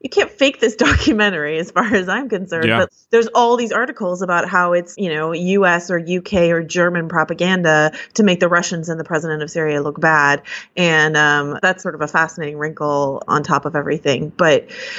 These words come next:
Speaker 1: it's an incredible documentary. And, you know, I, I was sort of checking back in on what the status was of one of the White Helmets and the cinematographer. Well, they're both White Helmets, but one of the subjects and one of the cinematographer, which the filmmakers wanted to bring to the Oscars. And as of a week ago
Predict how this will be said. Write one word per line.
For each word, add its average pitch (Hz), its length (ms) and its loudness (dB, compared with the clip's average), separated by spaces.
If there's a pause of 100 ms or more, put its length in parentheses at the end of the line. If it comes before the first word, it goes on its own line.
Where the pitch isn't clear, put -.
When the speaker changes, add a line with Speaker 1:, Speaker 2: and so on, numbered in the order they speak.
(200)
Speaker 1:
it's 214 200 0
an 190 100 -2
incredible 180 640 0
documentary. 143 800 -4
And, 180 340 2
you 185 120 2
know, 160 120 2
I, 160 220 4
I 185 140 2
was 202 140 0
sort 190 140 -2
of - 60 -20
checking 190 320 -4
back 160 240 -2
in 208 140 2
on 160 160 -4
what 156 140 -4
the 151 80 -10
status 175 440 0
was 147 460 2
of 156 420 2 (560)
one 226 460 4
of 214 100 4
the 196 100 2
White 185 220 2
Helmets 170 420 -2
and 180 160 0
the 170 40 -2
cinematographer. 156 800 0
Well, 156 100 0
they're 147 120 2
both 151 220 0
White 156 140 0
Helmets, 151 320 -4
but 170 100 -2
one 180 120 2
of 180 40 -2
the 175 60 4
subjects 170 460 0
and 160 100 -8
one 151 60 -4
of 143 80 -8
the 156 80 -6
cinematographer, 147 500 -2
which 143 280 -2
the 160 160 2
filmmakers 147 420 -2
wanted 151 200 0
to 156 80 -6
bring 156 280 0
to 156 100 -6
the 151 100 4
Oscars. 156 440 0
And 170 120 -4
as 196 220 2
of 190 80 0
a 175 40 -2
week 180 320 0
ago 143 600 2